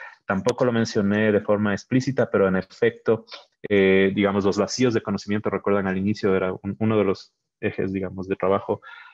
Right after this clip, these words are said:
es eso, ¿no? Reconocer que, que, que existen importantes vacíos de conocimiento, y yo creo que en, en ecosistemas acuáticos, eh, el, el, el, esos vacíos son incluso más amplios que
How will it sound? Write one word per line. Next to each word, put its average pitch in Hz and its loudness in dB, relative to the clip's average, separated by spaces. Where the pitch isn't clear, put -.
es 104 0
eso, 113 2
¿no? 98 0
Reconocer 101 -2
que, 101 -4
que, 95 -2
que 98 0
existen 120 -2
importantes 107 0
vacíos 104 0
de 107 -2
conocimiento, 120 -4
y 110 4
yo 104 4
creo 107 0
que 107 -2
en, 104 0
en 104 4
ecosistemas 104 0
acuáticos, 104 -2
eh, 101 2
el, 98 2
el, 92 -2
el, 92 -2
esos 123 0
vacíos 95 2
son 104 2
incluso 104 0
más 101 -2
amplios 107 0
que 98 2